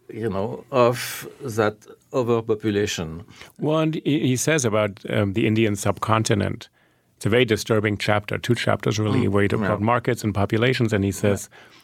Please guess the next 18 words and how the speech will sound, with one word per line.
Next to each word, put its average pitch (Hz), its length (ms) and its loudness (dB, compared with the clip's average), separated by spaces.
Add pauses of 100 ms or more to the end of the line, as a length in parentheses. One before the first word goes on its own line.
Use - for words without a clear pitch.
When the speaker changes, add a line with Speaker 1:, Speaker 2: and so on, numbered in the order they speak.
(260)
Speaker 2:
"For 104 120 -2
thousands 120 580 0
and 104 140 0
thousands 98 380 2
of 92 140 0
years, 95 200 -2
people 101 320 -4
have 95 140 -2
stripped - 300 -2
the 113 120 0
land 95 560 -2
of 98 120 2
all 92 100 4
the 92 100 0
resources." - 680 0 (580)
He - 80 -20
said 101 180 -2
then 107 340 2